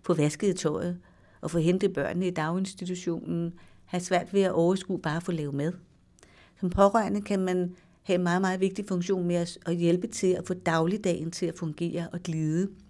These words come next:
Fordi dagligdagen, den ryger. Som udsat, så er der mange, der siger, at de mister hverdagslivet, fordi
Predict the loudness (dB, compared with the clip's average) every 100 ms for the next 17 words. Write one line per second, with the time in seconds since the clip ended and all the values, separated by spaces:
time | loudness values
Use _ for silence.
0 | -20 -20 -20 -20 _ -8 -4 -2 -2 -2
1 | 0 2 2 0 0 -2 -4 0 2 4
2 | 2 -2 -8 -18 _ _ _ _ _ _
3 | -20 -14 -2 2 2 2 0 0 -2 0
4 | -2 -6 -8 -2 0 0 0 0 -2 -6
5 | -8 -2 0 0 -6 -20 _ -20 -18 -10
6 | -2 2 4 2 0 -4 -4 -6 -2 -2
7 | -2 -4 -6 -4 -6 -8 -14 _ -20 -20
8 | _ _ -6 -2 -2